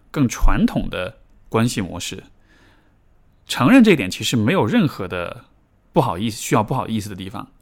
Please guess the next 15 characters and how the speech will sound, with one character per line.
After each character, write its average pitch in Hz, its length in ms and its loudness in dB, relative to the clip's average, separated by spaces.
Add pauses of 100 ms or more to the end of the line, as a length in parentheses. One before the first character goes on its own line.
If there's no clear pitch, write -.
这 190 120 0
就 196 180 2
是 160 120 -2
你 95 140 -2
这 147 160 -2
个 110 80 -2
人 92 260 -8
的 113 100 -2
需 - 260 -6
要 196 180 0
而 87 240 -10
已。 - 100 -14 (880)
所 - 180 0
以 160 60 2
说， 147 480 2